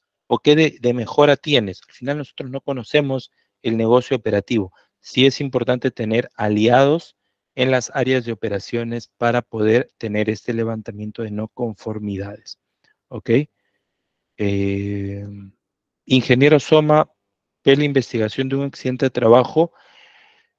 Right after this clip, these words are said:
Eh, como metodología, sí, Rubén. Como metodología, ustedes, nosotros tenemos que saber la metodología de investigación de accidente, ¿ok?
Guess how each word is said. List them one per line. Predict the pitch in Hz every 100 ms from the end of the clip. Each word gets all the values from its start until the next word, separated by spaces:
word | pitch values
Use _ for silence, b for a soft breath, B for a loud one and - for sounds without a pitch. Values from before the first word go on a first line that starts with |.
| _
Eh, | 120 117
como | - 151 151
metodología, | 151 143 151 151 147 - 180 202
sí, | 185 - 156 151
Rubén. | 147 135 127 123 127 - _ _
Como | - 127
metodología, | 117 120 127 113 110 - 151 156 -
ustedes, | 110 - - 131 139 151 139
nosotros | 117 - 135 135 147
tenemos | - 117 120 110
que | 113
saber | - 107 101 143 160
la | 147
metodología | 139 - 127 120 - 131
de | 127
investigación | 120 117 - 113 107 123
de | 117
accidente, | 113 - 104 98 92 - -
¿ok? | - 113